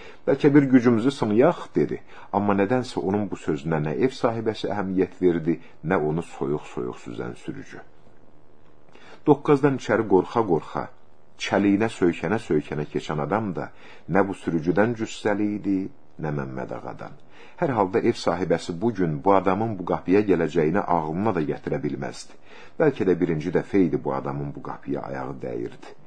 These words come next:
"Allah rəhmət eləsin", pinəçi Pavlik dedi və cibindən çıxartdığı qar kimi ağappaq dəsmalın qatını açıb gözünə sıxdı. "Bu nə iş idi sən düşdün, ay ayna bacı?" dedi. "Bunu bəs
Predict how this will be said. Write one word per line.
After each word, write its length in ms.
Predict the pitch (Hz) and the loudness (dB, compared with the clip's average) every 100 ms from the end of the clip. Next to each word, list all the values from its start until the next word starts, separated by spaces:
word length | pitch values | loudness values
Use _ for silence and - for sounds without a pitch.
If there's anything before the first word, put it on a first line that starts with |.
| - - - - - - | -18 -18 -18 -18 -2 6
"Allah 280 | 127 147 147 | 8 10 10
rəhmət 300 | 117 117 113 87 | 8 6 4 2
eləsin", 340 | 64 - 64 - - - | -2 -6 -10 -12 -16 -6
pinəçi 320 | 87 78 - - | -2 -2 -4 -4
Pavlik 420 | 82 76 65 - | 0 0 -2 -6
dedi 240 | - 64 64 - - 101 | -4 -4 -6 -12 -6 0
və 60 | 104 | 2
cibindən 380 | 113 120 127 139 | 6 6 6 2
çıxartdığı 640 | 120 - 95 - 98 104 90 | 0 -2 -4 -6 -4 -2 0
qar 220 | 117 123 | 0 0
kimi 260 | - 87 | -4 -4
ağappaq 560 | 92 107 110 87 - 85 82 | 0 0 0 -2 0 -2 2
dəsmalın 460 | 82 - 82 90 92 | -2 0 0 0 -2
qatını 340 | 80 - 85 78 | -4 -4 -4 -2
açıb 260 | - 101 92 | -4 -8 -2
gözünə 340 | 76 65 67 69 - | -2 -2 -6 -10 -10
sıxdı. 320 | - - - - - - - - | -14 -16 -18 -18 -18 -18 -18 -4
"Bu 60 | 131 139 | 4 6
nə 160 | 139 | 6
iş 200 | 139 - | 4 4
idi 180 | 131 107 | 2 2
sən 340 | - 87 80 | 0 0 0
düşdün, 300 | 69 - - | -4 -6 -4
ay 220 | 78 95 110 | 2 4 4
ayna 340 | 101 90 78 | 4 2 0
bacı?" 300 | 73 69 69 | -2 -2 -4
dedi. 280 | 65 - - - - - - | -4 -4 -10 -12 -16 -6 6
"Bunu 140 | 147 | 6
bəs 240 | 143 139 | 8 4